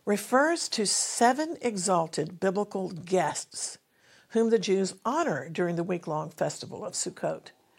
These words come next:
And namely, these are the patriarchs Abraham, Isaac, Jacob, Joseph,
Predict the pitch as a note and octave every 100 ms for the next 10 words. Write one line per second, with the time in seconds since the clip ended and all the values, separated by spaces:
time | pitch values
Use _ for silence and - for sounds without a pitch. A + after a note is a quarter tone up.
0 | _ _ - - - G#3+ G3+ A3+ B3+ C4+
1 | A#3 C4+ C#4+ - A#3+ A3 G3+ - B3 B3
2 | A3 E3+ C#3+ - G3+ A3 A#3 A#3 A3+ A3
3 | A3 A3 G#3+ - G3 G#3+ G#3+ F3+ G#3 G3+
4 | G3+ G#3 - D#3+ F#3 G3+ F#3+ G3 F#3+